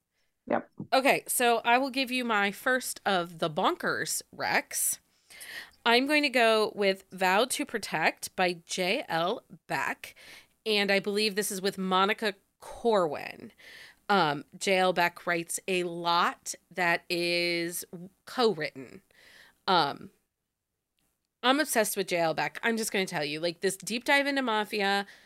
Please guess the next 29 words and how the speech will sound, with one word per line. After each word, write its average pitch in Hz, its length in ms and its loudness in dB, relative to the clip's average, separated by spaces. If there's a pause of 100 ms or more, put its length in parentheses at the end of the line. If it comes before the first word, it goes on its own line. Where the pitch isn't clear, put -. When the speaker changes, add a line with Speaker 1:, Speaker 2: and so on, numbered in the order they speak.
(520)
Speaker 2:
if 202 120 0
she - 340 0
writes 247 320 2
it 226 80 0
with 208 100 0
somebody, 202 440 -2
I'm 180 160 -2
in 156 140 -2
it. 143 140 -4 (500)
I 214 240 4
found 311 300 0
her 285 140 0
last 196 440 2
year 196 320 4
when 170 200 -4
I 165 100 -2
read 156 220 -2
Heaven 185 300 -2
and 285 100 4
Hell, 214 360 2
and - 180 -4
we 143 140 -10
all 202 180 2
know 294 220 4
where 277 160 6
I 269 100 8
fell 247 280 0
into 247 200 0
that 190 280 2